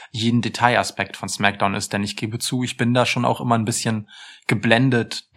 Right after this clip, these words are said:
äh, davon, wie gut ich halt diese große Übergeschichte Roman Reigns finde.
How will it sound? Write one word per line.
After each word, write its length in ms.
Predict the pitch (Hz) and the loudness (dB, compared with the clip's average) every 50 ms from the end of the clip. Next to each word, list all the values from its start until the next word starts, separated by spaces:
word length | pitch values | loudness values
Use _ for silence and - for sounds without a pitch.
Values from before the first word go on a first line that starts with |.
| - | -8
äh, 360 | - 135 120 113 110 - - 127 | -4 -2 0 2 0 0 -2 -4
davon, 580 | 110 - 113 107 110 - - 123 113 110 107 | 2 4 6 6 4 4 0 -2 -2 -2 -2
wie 120 | 98 113 110 | -4 -6 -6
gut 260 | - 131 131 127 135 | -4 -2 -2 -2 -2
ich 180 | 139 120 - 113 | -4 -4 0 0
halt 220 | 104 104 101 - | 0 0 0 -2
diese 420 | 107 98 107 104 101 101 104 104 - - | -6 -4 -2 -2 -2 -4 -4 -8 -12 -12
große 360 | - 104 110 117 - - 117 | -8 -6 -4 -4 -2 -4 -4
Übergeschichte 800 | 120 147 131 123 - 110 98 98 - - - 104 - - - | -4 -4 -4 -2 -2 -2 -2 -4 -4 -6 -6 -8 -8 -10 -10
Roman 300 | 98 - 104 101 98 98 | -8 -6 -6 -4 -4 -4
Reigns 280 | 98 101 101 101 101 - | -4 -4 -4 -4 -6 -10
finde. 400 | - - 107 - - - 107 113 | -10 -12 -12 -12 -10 -12 -12 -14